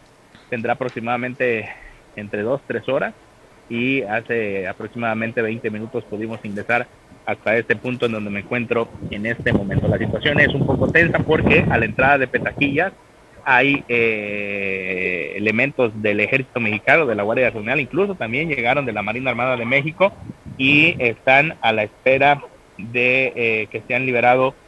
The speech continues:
sus compañeros. Hay diálogo ya con, eh, el, trabajadores o con funcionarios de la Secretaría General de Gobierno, pero hasta este momento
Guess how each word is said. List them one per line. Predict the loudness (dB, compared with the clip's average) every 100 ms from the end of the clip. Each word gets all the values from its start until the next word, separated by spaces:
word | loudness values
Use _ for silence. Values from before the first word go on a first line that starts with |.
| -20 -14
sus | -10 -4
compañeros. | 0 0 2 0 0
Hay | -2
diálogo | 0 -2 -2 -4
ya | -2 -4
con, | -2 -4 -4 -8 -12
eh, | -8 -6 -4 -4 -4 -6 -8 -16 -20 -18
el, | -8 -4 -2 -2 -4 -8 -2
trabajadores | 2 4 4 4 4 4 2 -2
o | -2 -4 -2
con | -4 -4
funcionarios | -6 -4 2 4 6 4 2 -6 -20 -18 -6
de | 2
la | 2
Secretaría | 2 0 -2 0 2 2
General | 0 0 0 0
de | -2
Gobierno, | -2 0 0 -2 -6 -6
pero | -4 -2 -2
hasta | -2 -4 -4
este | -4 -6
momento | -4 -4 -4 0 0